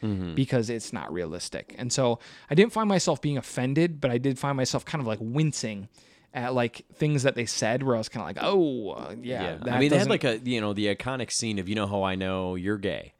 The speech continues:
Speaker 1: You know
Speaker 2: Yeah.
Speaker 1: how I know you're gay?"
Speaker 2: Yeah, yeah.
Speaker 1: Um, it was funny.
Speaker 2: Yeah.
Speaker 1: Like, I get it, but we wouldn't, that wouldn't be in a movie these days.
Speaker 2: No.
Speaker 1: And I, I, it shouldn't be.
Speaker 2: No.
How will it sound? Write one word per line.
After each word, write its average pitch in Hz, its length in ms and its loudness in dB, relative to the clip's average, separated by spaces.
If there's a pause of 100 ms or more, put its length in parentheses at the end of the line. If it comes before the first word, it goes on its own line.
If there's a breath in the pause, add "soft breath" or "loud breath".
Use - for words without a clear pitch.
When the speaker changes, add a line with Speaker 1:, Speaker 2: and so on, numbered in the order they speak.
(200)
Speaker 1:
You 131 140 2
know - 20 4
Speaker 2:
Yeah. 107 60 0
Speaker 1:
how 104 40 0
I 101 40 -2
know 101 100 -2
you're 95 140 -2
gay?" 104 200 0
Speaker 2:
Yeah, 98 220 -4
yeah. 113 180 -6
Speaker 1:
Um, 104 540 -2 (440)
it 185 100 6
was 131 120 6
funny. 139 460 2 (200)
Speaker 2:
Yeah. 160 160 0
Speaker 1:
Like, 131 140 2
I 107 60 2
get 107 240 4
it, 92 160 0
but 117 180 0
we 131 160 -2
wouldn't, 160 320 -2
that 139 140 -2
wouldn't 147 180 0
be 123 160 0
in 131 60 0
a 120 40 0
movie 104 280 0
these 90 240 -4
days. 87 440 -2
Speaker 2:
No. 131 120 0
Speaker 1:
And 113 100 -4
I, 107 320 -6
I, 110 140 -4 (140)
it 110 140 -2
shouldn't 104 340 -2
be. 95 300 -6
Speaker 2:
No. 170 300 -4